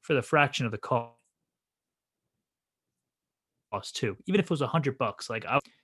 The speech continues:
engage, or at least, you know, dabble with thinking of that, of, of taking that jump to, um, you know, have a chance to ask a question in real time. So it's gonna be pretty much just this database website, kinda like a YouTube template to some degree, where it's just all these sessions are,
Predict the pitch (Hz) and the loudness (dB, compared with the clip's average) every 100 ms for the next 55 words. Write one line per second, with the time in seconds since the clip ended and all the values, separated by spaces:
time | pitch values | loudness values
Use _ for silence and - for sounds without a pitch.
0 | - 123 120 123 120 113 - - 147 - | -4 2 4 4 2 -6 -8 -2 0 0
1 | - _ 139 104 - 143 131 135 110 104 | -6 _ -8 -8 0 4 6 6 0 -2
2 | - 143 139 113 107 107 117 117 - - | -2 -2 0 -2 -2 -4 -8 -10 -12 -2
3 | 143 139 113 104 - 151 147 - - - | -2 0 -2 -4 0 2 2 0 -14 -20
4 | _ _ - - 127 120 110 107 104 117 | _ _ -8 0 2 2 2 2 0 -4
5 | - 127 113 123 - 135 117 123 113 120 | -6 -2 0 0 0 -2 -2 -4 -2 -2
6 | - - - 147 - 113 117 123 110 104 | -4 -4 2 2 2 0 -2 0 -2 -2
7 | 110 92 - - 156 139 127 - - - | -6 -6 -10 -2 2 4 2 -8 -20 -20
8 | - - - - 180 165 156 170 170 156 | -20 -8 -6 2 6 6 6 6 6 6
9 | 147 - 143 - 143 110 - - _ _ | 4 0 0 2 -2 -2 -6 -14 _ _
10 | _ _ - - 131 127 139 143 131 120 | _ _ -16 -2 4 8 8 8 6 2
11 | 117 - 123 127 - 127 123 117 127 127 | 2 2 2 2 0 0 2 0 0 2
12 | 131 127 - _ - 131 123 - 127 131 | 0 0 -4 _ -2 0 2 2 0 0
13 | - - 131 123 120 117 120 131 120 113 | -6 -2 0 0 0 0 0 0 0 2
14 | 113 - - 120 - 120 123 131 - 127 | 0 -2 -4 -4 -4 -2 0 0 0 0
15 | - 135 127 127 113 | 0 0 -2 -2 -2